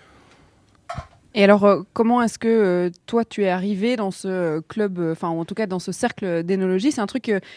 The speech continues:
qui t'attirait, euh, le vin, le monde du vin, et pouvoir en découvrir un peu plus ?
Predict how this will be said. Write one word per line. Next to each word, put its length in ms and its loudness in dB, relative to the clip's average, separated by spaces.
qui 160 -6
t'attirait, 760 2
euh, 140 2
le 180 0
vin, 300 0
le 120 -2
monde 180 -2
du 100 0
vin, 140 -4
et 80 -2
pouvoir 300 -4
en 80 -4
découvrir 440 -4
un 80 -2
peu 100 -4
plus ? 300 -6